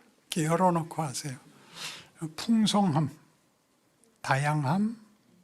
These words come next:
그리고 기적을 믿으세요. 은혜라는 말은 하나님이 내가 넘어지면 와서 엘리야에게 떡 먹이듯이 천사 보내서 떡을 먹이는,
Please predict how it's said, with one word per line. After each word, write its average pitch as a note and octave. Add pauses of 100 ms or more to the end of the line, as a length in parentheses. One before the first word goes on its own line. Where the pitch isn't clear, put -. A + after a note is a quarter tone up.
(460)
그리고 D3
기적을 D#3+
믿으세요. - (2750)
은혜라는 A3+
말은 F#3
하나님이 F3+ (480)
내가 B3+
넘어지면 G#3+
와서 C#3+ (300)
엘리야에게 G#3+
떡 C4+
먹이듯이 F#3 (580)
천사 A3
보내서 G#3
떡을 B3+
먹이는, F#3